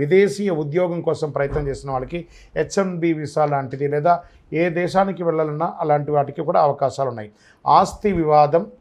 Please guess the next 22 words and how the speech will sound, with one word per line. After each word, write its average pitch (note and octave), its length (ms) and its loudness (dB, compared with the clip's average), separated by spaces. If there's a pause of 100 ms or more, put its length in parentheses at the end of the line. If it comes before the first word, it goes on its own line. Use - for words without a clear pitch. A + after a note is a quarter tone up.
(100)
కొలిక్కి D3+ 320 2
వచ్చే C#3+ 140 -4 (100)
అవకాశాలు B2 500 0
ఉన్నాయి. G#2 160 -8 (440)
పెద్దల D3 260 4 (100)
జోక్యంతో C#3 440 0
పరిష్కారం B2 460 -4
అవుతుంది. B2 320 -8 (2000)
నెల F3 220 8
ప్రారంభంలో F#3+ 500 8 (120)
కుటుంబంలో F#3+ 480 6
బంధు E3+ 200 4 (520)
మిత్రులతో D3+ 400 2 (100)
విభేదాలు, D3 500 6 (240)
భార్యాభర్తల D3+ 540 4
మధ్య B2 180 -4
విభేదాలు, C#3 400 0 (480)
ఒకదానికొకటి F3+ 640 2 (600)
కూర్చొని G3 500 2
మాట్లాడుకుంటే C#3 540 -2
సర్దుబాటు B2+ 460 -2
అవుతుంది. A2+ 340 -8